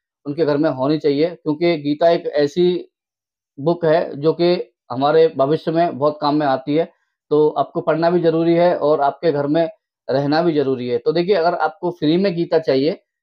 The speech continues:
तो आप ऑनलाइन कैसे मंगा सकते हैं, वो इस वीडियो में आपको जानकारी मिलेगी। तो last तक video को जरूर देखिए। नमस्कार दोस्तों, मेरा नाम है जसविंदर और आप देख रहे हैं कुछ नया सीखें YouTube channel। आपका बहुत-बहुत स्वागत है।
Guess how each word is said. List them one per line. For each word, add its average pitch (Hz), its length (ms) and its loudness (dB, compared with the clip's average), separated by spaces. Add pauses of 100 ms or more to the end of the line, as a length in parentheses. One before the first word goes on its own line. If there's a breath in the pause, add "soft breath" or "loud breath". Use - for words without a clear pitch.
(140)
तो 160 100 4
आप 160 420 -2
ऑनलाइन 160 380 2
कैसे 151 280 -2
मंगा 135 220 0
सकते 156 380 -2
हैं, 180 60 -4
वो 151 400 0
इस 139 140 -14
वीडियो 147 160 0
में 165 80 -2
आपको 151 260 -2
जानकारी 127 360 -2
मिलेगी। 113 440 -6 (260)
तो 139 80 -2
last - 240 0
तक 160 120 -2
video 139 200 -2
को 175 80 -2
जरूर 139 240 0
देखिए। 120 260 -6
नमस्कार 147 340 -2
दोस्तों, 151 260 -2
मेरा 139 160 -2
नाम 151 160 0
है 147 60 -2
जसविंदर 139 480 -4 (300)
और 139 220 -4
आप 151 120 0
देख 143 260 -2
रहे 143 120 -2
हैं 151 260 -4 (220)
कुछ 151 120 -14
नया 156 120 -2
सीखें 147 280 -8
YouTube 131 240 -6
channel। 113 360 -10
आपका 143 220 -4
बहुत-बहुत 117 280 -4
स्वागत 113 320 -4
है। 110 140 -10